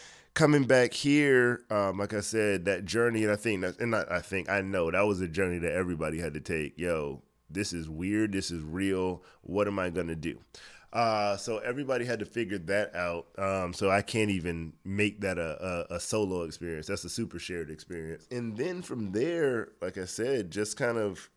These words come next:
pushing forward. I've always been pushing forward while I was going through all the things that I was going through.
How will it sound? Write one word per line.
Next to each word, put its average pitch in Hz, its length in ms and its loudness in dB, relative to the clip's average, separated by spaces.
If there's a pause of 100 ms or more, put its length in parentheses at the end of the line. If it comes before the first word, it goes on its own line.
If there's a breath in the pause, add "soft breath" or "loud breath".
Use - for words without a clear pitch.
(100)
pushing 113 420 -4
forward. 98 440 -2
I've 90 220 -2
always 110 440 0
been 92 300 -4
pushing 98 460 -6
forward 95 440 -2
while 95 360 -2
I 95 80 0
was 92 200 -6
going 98 360 -4
through 95 240 -4
all 95 180 -2
the 87 100 -10
things 98 320 -6
that 95 100 -4
I 87 40 -2
was 78 140 -8
going 92 340 -6
through. 101 280 -4